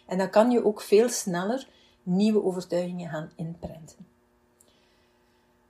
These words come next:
Dus als je nieuwe overtuigingen wil gaan inprenten, is het echt noodzakelijk naar die lagere hersenfrequentie te gaan en dan via de breintaal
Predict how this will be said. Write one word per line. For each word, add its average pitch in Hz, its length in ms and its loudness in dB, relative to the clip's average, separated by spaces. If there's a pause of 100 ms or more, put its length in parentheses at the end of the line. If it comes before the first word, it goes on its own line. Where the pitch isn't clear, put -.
(180)
Dus 185 140 -4
als 277 240 4
je 277 60 0
nieuwe 240 380 2
overtuigingen 190 640 -2
wil 190 140 2
gaan 240 240 -4
inprenten, 214 580 -4
is 214 160 -4
het 214 160 -4
echt 220 240 -6
noodzakelijk 202 760 -6 (400)
naar 180 300 -4
die 175 140 -2
lagere 202 500 2 (120)
hersenfrequentie 190 920 -4
te 175 120 -8
gaan 175 320 -8 (640)
en 175 140 -4
dan 202 340 2 (540)
via 208 220 0
de 196 100 -6
breintaal 185 680 -2